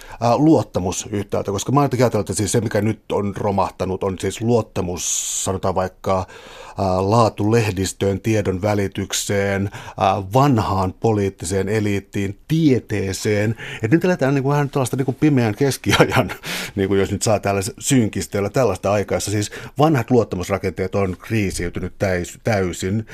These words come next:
Ja sulla tää monenkeskinen vastavuoroisuus, niin se siis myös, tota, se asettaa tällaisen,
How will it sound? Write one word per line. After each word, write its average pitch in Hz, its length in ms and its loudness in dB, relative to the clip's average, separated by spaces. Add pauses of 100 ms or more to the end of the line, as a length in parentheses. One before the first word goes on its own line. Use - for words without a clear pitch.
(280)
Ja - 60 -6
sulla 139 200 4
tää 127 200 4
monenkeskinen 117 640 2
vastavuoroisuus, 101 800 2
niin 107 80 -2
se 110 160 0
siis 104 260 -2
myös, 120 160 2
tota, 117 340 0 (840)
se - 220 0
asettaa 139 460 2
tällaisen, 113 600 0